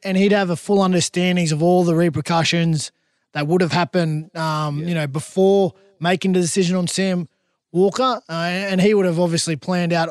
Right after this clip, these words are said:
Speaker 1: pretty much every case scenario. I'd, I'd say he, he doesn't operate in a, uh, in a sense where he leaves too many questions unanswered or too many, um, results unanswered. So he,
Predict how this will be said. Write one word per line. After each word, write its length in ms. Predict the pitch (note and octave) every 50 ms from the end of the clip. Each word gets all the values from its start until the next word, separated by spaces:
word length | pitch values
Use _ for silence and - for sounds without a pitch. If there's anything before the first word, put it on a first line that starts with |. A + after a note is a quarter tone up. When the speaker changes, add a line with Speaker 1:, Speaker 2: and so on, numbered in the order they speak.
| - _
Speaker 1:
pretty 180 | - - F3+ E3+
much 260 | E3 E3 D#3+ D3 - - _ _ _ _ _
every 260 | - G3 F#3 E3+ F3 D#3
case 280 | - F3 F3 E3 D#3
scenario. 600 | - E3 D3+ D3+ D#3 D#3+ E3+ E3 D#3+ D#3 D3+ D3
I'd, 140 | D3 D3 - -
I'd 160 | D#3+ D#3 C3+
say 180 | - F3 D#3+ D3+
he, 180 | D#3+ F3+ - - _ _ _ _ _ _
he 120 | _ F3 E3
doesn't 260 | F#3+ G3 G3 F3+ F3
operate 440 | F3+ F3 - F#3 F3+ F3 E3+ E3 E3+
in 140 | E3+ E3
a, 340 | E3 D#3+ D#3 D#3 D3+ D3 C#3 - _ _ _ _ _ _ _ _ _ _ _ -
uh, 400 | C3+ C#3 C#3 D3 C#3+ C#3+ D3 D#3+
in 140 | F3 F3 E3
a 60 | D#3
sense 340 | C3+ - - F3 E3+ D#3 -
where 160 | E3 E3+ D#3+ D#3+
he 60 | D#3
leaves 320 | D#3 E3+ F3+ F3 E3 D3+ -
too 240 | - - - F#3 F#3
many 440 | F3+ F3 E3+ E3 D#3 D3+ D3 C3 - _ _ _ _ _
questions 440 | - - G3 F#3 E3 - - E3+ D3
unanswered 540 | E3 D#3+ E3 E3 E3 E3+ F3 F3 - - E3
or 80 | D#3 D#3
too 240 | D3+ - F#3 F#3 F3+
many, 380 | F3 E3+ E3 D#3+ D#3 D#3 D#3+ - _ _ _ _ _ _ _ _ _
um, 340 | D3+ D3 D#3 D#4 D#4 D3+ D3+
results 460 | D#3+ D#3+ D3 D3+ E3+ E3+ E3+ E3+ -
unanswered. 540 | E3 D#3+ D#3+ E3 E3+ F#3 F#3 E3+ - F3+ D3+
So 180 | - F#3+ F3+ F3
he, 120 | F3+ G#3+